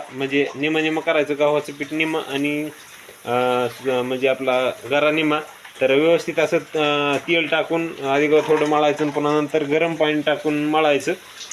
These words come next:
आणि व्यवस्थित असं, अ, हे करून अर्धा घंटा ठेवून द्यायचं, पुन्हा तसंच त्याला म्हणजे रेस्ट द्यायचा. आणि, अ, हे करायचं. तर, अ,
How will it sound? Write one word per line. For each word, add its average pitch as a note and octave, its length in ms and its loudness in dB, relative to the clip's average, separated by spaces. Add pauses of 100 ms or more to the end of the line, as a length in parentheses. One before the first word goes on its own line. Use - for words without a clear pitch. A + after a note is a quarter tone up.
आणि C3+ 400 0
व्यवस्थित E3 420 2
असं, F3 360 2 (360)
अ, C3+ 220 2
हे C#3 100 -2
करून E3 320 0
अर्धा D#3 360 0
घंटा E3 460 0 (200)
ठेवून E3 220 2
द्यायचं, D#3 260 0
पुन्हा D3 300 0
तसंच D#3+ 180 2 (360)
त्याला C3+ 460 2
म्हणजे C#3 260 0
रेस्ट D#3+ 280 -2
द्यायचा. D3+ 340 0 (560)
आणि, B2+ 340 2
अ, C3 180 2
हे C3+ 100 0
करायचं. C3+ 360 0
तर, B2 720 0
अ, B2+ 40 0